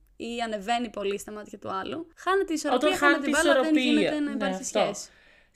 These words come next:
Speaker 2: Και αυτό που εγώ ήθελα να πω είναι ότι ακόμα και στην ίδια ηλικία να είσαι, ακριβώς αν είναι διαφορετική η φάση ζωής,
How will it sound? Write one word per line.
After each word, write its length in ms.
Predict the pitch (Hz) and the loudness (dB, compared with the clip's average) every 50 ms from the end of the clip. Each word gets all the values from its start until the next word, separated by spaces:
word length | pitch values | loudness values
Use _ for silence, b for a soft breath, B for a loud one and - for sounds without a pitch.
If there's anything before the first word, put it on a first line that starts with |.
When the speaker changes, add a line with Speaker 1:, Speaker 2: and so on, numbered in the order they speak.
| b - | b 0
Speaker 2:
Και 80 | 240 | 0
αυτό 220 | 226 233 - 254 247 | 0 2 2 -2 0
που 80 | 285 | 0
εγώ 180 | 277 262 262 254 | 0 2 2 0
ήθελα 200 | 254 254 262 262 | 0 -2 -4 -6
να 80 | 254 | -4
πω 100 | 254 220 214 | -6 -6 -6
είναι 200 | 214 208 214 220 | -6 -6 -8 -10
ότι 260 | 220 226 240 - - - | -10 -10 -12 -14 -10 -6
ακόμα 320 | - 214 - 226 233 277 | -6 -2 -2 -2 -4 -4
και 120 | 285 330 302 | -6 -6 -6
στην 240 | 302 - - 226 | -6 -6 -6 -4
ίδια 180 | 240 262 269 285 | -4 -2 0 0
ηλικία 360 | 269 254 262 - 214 196 175 | -2 -2 -6 -4 -2 -2 -2
να 100 | 175 175 | 0 -2
είσαι, 300 | 170 160 160 - - 185 - | -4 -4 -6 -8 -10 -10 -8
ακριβώς 380 | - 202 202 202 202 220 247 302 | -8 -6 -6 -6 -6 -6 -4 -4
αν 140 | 302 311 | -4 -4
είναι 160 | 311 302 302 285 | -6 -8 -6 -6
διαφορετική 460 | 277 269 - 220 214 - 185 - 196 | -6 -4 -6 -8 -8 -8 -12 -14 -12
η 40 | 190 | -10
φάση 280 | - 208 190 - 190 180 | -8 -8 -8 -6 -6 -4
ζωής, 520 | 175 180 180 180 170 156 147 147 - - | 0 2 2 2 2 0 -2 -4 -6 -10